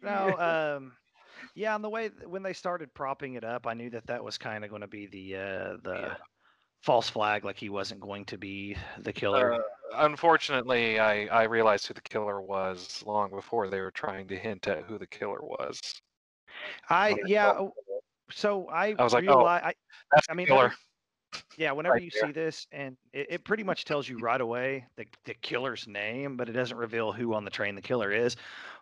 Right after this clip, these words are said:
Speaker 1: But yeah, it's, uh, it became obvious whenever Doc died, who the killer was.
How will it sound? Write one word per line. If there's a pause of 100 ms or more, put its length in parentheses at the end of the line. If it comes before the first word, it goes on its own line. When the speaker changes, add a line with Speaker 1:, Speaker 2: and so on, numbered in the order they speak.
(120)
Speaker 1:
But
yeah,
it's,
uh,
it
became
obvious
whenever
Doc
died, (200)
who
the
killer
was.